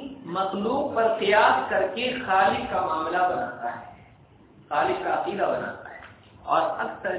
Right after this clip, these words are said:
شرک کی جڑ میں آپ کو یہی دکھائی دے گا، اللہ کے بارے میں اپنی عقل چلانا۔ لہذا اللہ تعالیٰ نے فرمایا، وَأَن تُشْرِكُوا بِاللَّهِ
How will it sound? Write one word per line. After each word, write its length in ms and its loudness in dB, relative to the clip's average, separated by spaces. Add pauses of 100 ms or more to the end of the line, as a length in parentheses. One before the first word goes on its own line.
(140)
شرک 260 -8
کی 160 -6
جڑ 220 0
میں 140 -6
آپ 240 -2
کو 60 -10
یہی 300 -10
دکھائی 240 -12
دے 220 -14
گا، 80 -20 (520)
اللہ 340 4 (120)
کے 140 -2
بارے 240 0
میں 220 -6 (500)
اپنی 420 -2
عقل 220 -4 (100)
چلانا۔ 360 -4 (1200)
لہذا 400 6
اللہ 280 4
تعالیٰ 240 4
نے 80 -4
فرمایا، 360 2 (480)
وَأَن 320 0 (160)
تُشْرِكُوا 640 -2
بِاللَّهِ 480 4